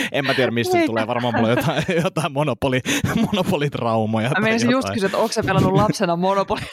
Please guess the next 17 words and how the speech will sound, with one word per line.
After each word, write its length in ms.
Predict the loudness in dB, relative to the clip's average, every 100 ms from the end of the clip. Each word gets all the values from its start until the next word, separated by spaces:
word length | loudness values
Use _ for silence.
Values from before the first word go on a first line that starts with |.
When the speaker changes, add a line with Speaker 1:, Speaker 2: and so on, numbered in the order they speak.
| -2
Speaker 2:
<laughs> 140 | 0 2
kuulostaa 400 | 2 2 0 -2 0
just 240 | -2 -4 -10
siltä. 320 | -4 -4 -4 -6 -2 0 2
Speaker 1:
<laughs> 420 | 0 -4 -8 -6
Ky-, 220 | -2 -2 -2
ky-, 260 | -2 0 0 -4 -10 -10 -2
kyllä, 380 | 2 2 2 -2 -2
joo, 300 | 0 0 0
siis, 360 | 0 -2 -2 -6 -10 -12 -14 -16 -6
ja, 220 | -2 0
ja 280 | 0 -2 -2
sitten, 300 | -4 -4 -8
tota, 260 | -6 -4 -4
onko 120 | -4
se 80 | -6
Katan? 420 | -6 -4 -6 -12